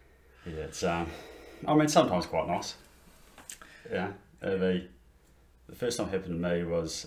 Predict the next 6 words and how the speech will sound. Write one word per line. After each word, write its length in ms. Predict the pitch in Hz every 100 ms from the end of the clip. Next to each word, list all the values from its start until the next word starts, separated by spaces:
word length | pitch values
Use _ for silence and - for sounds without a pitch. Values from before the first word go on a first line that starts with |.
| -
um, 600 | 85 80 78 78 76 76
against 320 | 80 85 -
Riccarton, 480 | 90 87 85 78 78 - - - _ - - - -
the, 420 | 90 85 85 76 - - - -
um, 400 | 80 73 76 - - -
bowler 280 | 85 82